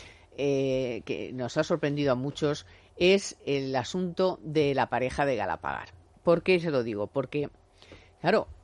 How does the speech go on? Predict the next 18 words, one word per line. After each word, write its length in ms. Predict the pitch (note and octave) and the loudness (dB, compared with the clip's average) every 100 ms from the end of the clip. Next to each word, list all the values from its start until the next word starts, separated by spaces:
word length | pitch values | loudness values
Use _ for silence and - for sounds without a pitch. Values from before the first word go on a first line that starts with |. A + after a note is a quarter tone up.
| _ | _
vamos 240 | C3 B2+ D3 | -10 -6 -2
a 60 | |
ver, 140 | E3+ D#3 | -2 -2
los 160 | B2+ | -4
de 100 | B2 | -6
Podemos 680 | A2+ A#2+ D3 F3 G#3+ - - _ _ _ _ - _ | -8 -6 -6 -4 -6 -10 -20 _ _ _ _ -20 _
dijeron 440 | A2 - C#3 D3+ | -16 -10 -8 -6
desde 200 | C#3+ C#3 | -6 -6
el 40 | B2+ | -8
primer 340 | C3+ C3+ C3 | -8 -8 -8
día, 300 | B2+ A#2+ G#2+ - - | -6 -6 -6 -10 -12
"Nosotros, 720 | C3+ - F#3 G#3 A3 - - _ _ _ _ _ - | -10 -6 -4 -2 -2 -4 -12 _ _ _ _ _ -6
ganemos 400 | C3+ D#3+ F3 F#3 | -2 -2 -2 -2
lo 100 | F3+ | 0
que 120 | F3 | 2
ganemos, 400 | E3+ F3+ G3 G#3 | 2 0 -2 -2
nosotros 600 | C#3+ D#3+ D3+ F3 E3+ - _ | -4 -6 -4 -4 -4 -10 _
tres 440 | E3 D3+ C#3 - | 0 0 -2 -8